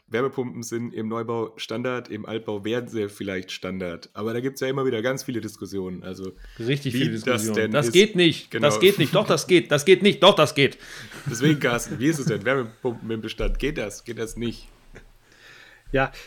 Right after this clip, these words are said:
Speaker 2: Und wenn
Speaker 3: ähm,
Speaker 2: ja, wie?
Speaker 3: da, dafür muss man erst mal klären, was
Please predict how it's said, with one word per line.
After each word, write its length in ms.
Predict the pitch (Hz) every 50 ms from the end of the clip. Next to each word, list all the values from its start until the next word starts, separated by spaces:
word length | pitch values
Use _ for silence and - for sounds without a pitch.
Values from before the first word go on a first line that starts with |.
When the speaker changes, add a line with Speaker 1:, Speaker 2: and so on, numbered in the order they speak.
| - -
Speaker 2:
Und 120 | - 156
wenn 160 | 151 156 160
Speaker 3:
ähm, 20 | 151
Speaker 2:
ja, 300 | 151 165 185 170 143 139
wie? 260 | 175 170 147 127 - - - 180 - -
Speaker 3:
da, 240 | - - - 185 143 -
dafür 320 | 170 165 175 185 - 214 196
muss 220 | 196 214 214 -
man 100 | 208 185
erst 160 | 175 180 -
mal 140 | 202 185 165
klären, 420 | - - 165 170 180 175 156 - _ _
was 340 | - 135 139 143 139 -